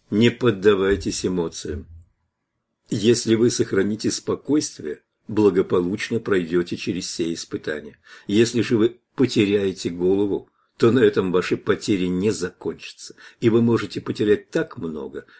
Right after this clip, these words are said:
что восстанавливать утраченное вам придется сотни лет. Я не поддаюсь эмоциям, я не теряю голову. Да, у меня по-прежнему есть голова,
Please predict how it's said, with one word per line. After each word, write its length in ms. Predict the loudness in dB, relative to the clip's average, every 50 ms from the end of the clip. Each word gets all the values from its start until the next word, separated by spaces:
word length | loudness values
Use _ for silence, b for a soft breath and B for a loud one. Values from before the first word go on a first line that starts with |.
| b b
что 200 | -4 0 0 2
восстанавливать 800 | 2 2 -2 0 -2 -2 0 0 -2 0 -2 -2 -2 -2 -2
утраченное 580 | -2 -2 0 0 0 0 -2 -4 -8 -6 -6 -6
вам 180 | -6 -6 -6
придется 500 | -6 -8 -4 -2 -4 -4 -4 -8 -12 -8
сотни 600 | -6 -4 -2 2 4 4 2 2 0 -6 -6 -6
лет. 360 | -4 -6 -6 -8 -10 -14 -20 _ _ _ _ _ _ _ _ _ _ -6 2
Я 140 | 2 4 4
не 120 | 4 2
поддаюсь 520 | 2 0 0 0 -2 0 0 -2 -4 -4
эмоциям, 460 | -6 -6 -6 -10 -10 -10 -8 -8 -2 2
я 280 | 4 4 4 2 B B B B B
не 160 | 4 4 4
теряю 440 | 6 4 4 4 6 4 4 2 0
голову. 540 | 0 2 0 0 2 0 -4 -6 -8 -10 b b b b
Да, 220 | 2 4 6 6 6
у 80 | 6
меня 300 | 4 4 2 2 0 0
по-прежнему 680 | 0 0 -2 0 0 0 0 2 2 0 -2 -2 -4
есть 500 | -8 -8 -6 -4 -4 -4 -6 -8 -14 -20 b b b
голова, 720 | 0 2 4 4 4 2 0 -4 -10 -8 -2 -2 -2 -4